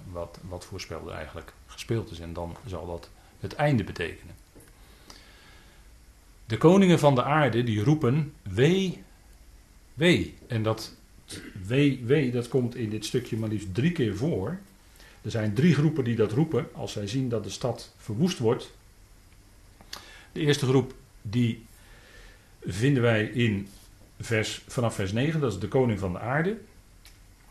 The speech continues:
En de tweede groep is de koopman van de aarde, die roepen ook, "Wee, wee." En alle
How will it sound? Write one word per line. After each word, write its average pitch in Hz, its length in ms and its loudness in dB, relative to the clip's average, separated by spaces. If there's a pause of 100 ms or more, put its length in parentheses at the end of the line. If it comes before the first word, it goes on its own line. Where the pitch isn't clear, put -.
(120)
En 120 120 -2
de 101 120 -4
tweede 160 300 2
groep 117 280 0
is 107 140 -6
de 92 120 -4
koopman 170 640 2
van 151 160 0
de 151 60 -4
aarde, 160 340 -2
die 110 180 0
roepen 104 300 -2
ook, 151 340 -2
"Wee, 131 480 0 (640)
wee." 147 400 2 (1200)
En 127 240 4
alle 117 260 -4